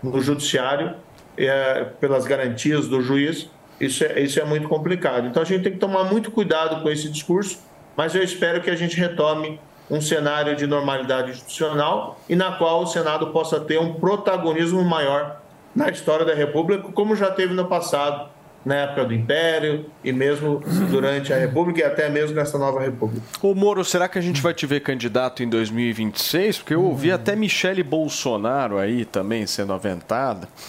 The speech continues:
Speaker 2: Você tem essa vontade? Só pra gente fechar.
Speaker 1: Ah, eu tô preocupado, Paulo, em fazer o meu mandato aqui de Senado, fazer um bom mandato. Nem, nem esquentei a cadeira aqui, acabei de, <laughs> né, não deu uma semana da posse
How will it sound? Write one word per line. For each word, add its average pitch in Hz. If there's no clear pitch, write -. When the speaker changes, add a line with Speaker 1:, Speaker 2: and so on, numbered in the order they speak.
Speaker 2:
Você -
tem 190
essa 160
vontade? 127
Só 156
pra 135
gente 117
fechar. 92
Speaker 1:
Ah, 131
eu 123
tô 170
preocupado, 190
Paulo, 143
em 139
fazer 143
o 175
meu 175
mandato 151
aqui 131
de 139
Senado, 127
fazer 120
um 131
bom 127
mandato. 131
Nem, 151
nem 165
esquentei 180
a 160
cadeira 143
aqui, 139
acabei 131
de, 147
<laughs> -
né, 131
não 139
deu 156
uma 175
semana 165
da 143
posse 151